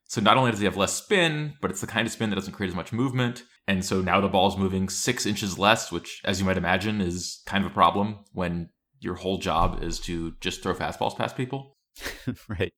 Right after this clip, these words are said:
Speaker 2: Yeah. And I guess we should stipulate that, you know, even though we're using the June twenty-first crackdown date, that wasn't the day when everyone just went cold turkey all of a sudden.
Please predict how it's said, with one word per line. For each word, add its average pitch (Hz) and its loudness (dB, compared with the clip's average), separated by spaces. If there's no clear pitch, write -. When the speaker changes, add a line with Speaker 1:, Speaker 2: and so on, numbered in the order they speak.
Speaker 2:
Yeah. 107 6
And 120 6
I 120 6
guess - 2
we 117 2
should 101 -4
stipulate 87 -4
that, 82 -2
you 95 -8
know, 78 -2
even 80 -4
though 82 2
we're 82 0
using 85 -2
the 90 0
June 90 -4
twenty-first - 0
crackdown 85 0
date, 87 0
that 87 2
wasn't 90 0
the 101 4
day 95 6
when 92 0
everyone 95 2
just - 0
went 95 -2
cold 101 0
turkey 98 0
all 90 6
of 87 0
a 98 2
sudden. 139 6